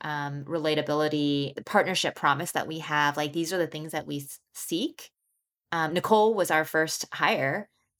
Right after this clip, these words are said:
and she actually <laughs> emailed me asking about advice for a job at one of the burgeoning D T C brands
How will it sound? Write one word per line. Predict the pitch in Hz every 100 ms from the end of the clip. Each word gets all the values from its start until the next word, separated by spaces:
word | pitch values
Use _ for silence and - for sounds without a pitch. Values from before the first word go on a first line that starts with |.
| _
and | 170 165 165 160 156 160 - -
she | - - 190 196
actually | 202 - 202 170 156 151
<laughs> | 202
emailed | - 196 190 175 170
me | 170 160 156 151 151 _ _ _ _ _ _ _ -
asking | 170 - 190
about | 170 165 156 156
advice | 147 156 175 -
for | -
a | 151
job | 147 156 160 156 -
at | 156
one | 147 156
of | 156
the | 147
burgeoning | 143 160 156 165 151 147
D | 170
T | 160 175
C | - 196
brands | 208 113 92 143 -